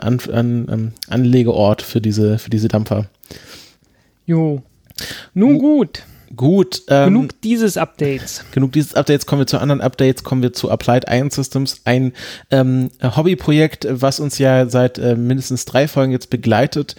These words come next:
Speaker 1: Es geht um, äh, Modellbau Ionentriebwerke. Es ist natürlich ein sehr
Speaker 2: Äh, gar nicht mal Modell. Das ist, das ist kein Modellbau. Da geht's wirklich um, um, äh, ja, Dinge, die ins Weltall fliegen sollen.
Speaker 1: Aber macht er das kommerziell oder w-,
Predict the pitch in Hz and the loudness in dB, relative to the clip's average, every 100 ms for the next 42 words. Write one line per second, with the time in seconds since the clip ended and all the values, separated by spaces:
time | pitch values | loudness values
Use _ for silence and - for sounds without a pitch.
0 | - - - - 127 123 120 117 113 120 | -20 -20 -16 -6 -4 -4 -4 -4 -2 -2
1 | 117 120 113 123 139 143 120 127 104 123 | 0 0 2 4 4 2 0 -4 0 2
2 | 120 - 123 113 135 147 - 113 - 107 | 2 0 -2 0 0 0 -4 -8 -4 -4
3 | 113 131 127 123 - 123 120 113 117 110 | -2 0 -2 -2 -10 -8 -4 -2 -2 0
4 | 269 294 262 220 220 208 190 185 175 175 | 0 2 2 2 2 2 2 2 2 4
5 | 165 143 131 - - _ _ 170 175 190 | 4 0 -4 -18 -20 _ _ -4 -2 -2
6 | 180 - - 190 208 - - 202 196 170 | -6 -4 -4 -2 -4 -2 0 2 2 2
7 | 170 180 156 143 135 139 156 156 160 - | 2 4 2 0 -2 -4 -2 -2 -2 -2
8 | 170 165 175 160 165 160 156 156 165 156 | -2 0 0 0 0 2 2 -2 -2 -2
9 | 151 - 156 156 151 165 - - - - | -2 -2 -2 -2 -2 -6 -8 -12 -16 -8
10 | 175 180 156 165 165 156 165 160 - 165 | -2 0 0 -2 -2 -2 -4 -6 -4 -4
11 | 175 151 139 151 143 143 139 139 135 _ | -2 -6 -6 -6 -6 -4 -4 -6 -8 _
12 | _ _ - 120 123 123 123 - 131 127 | _ _ 0 2 2 0 -2 0 0 2
13 | 123 - - _ - - 113 104 - - | -2 -4 -16 _ -6 -2 0 -2 -4 -2
14 | 113 156 - 135 123 104 131 151 117 113 | 0 2 2 0 0 -4 -14 -14 -12 -10
15 | 113 | -10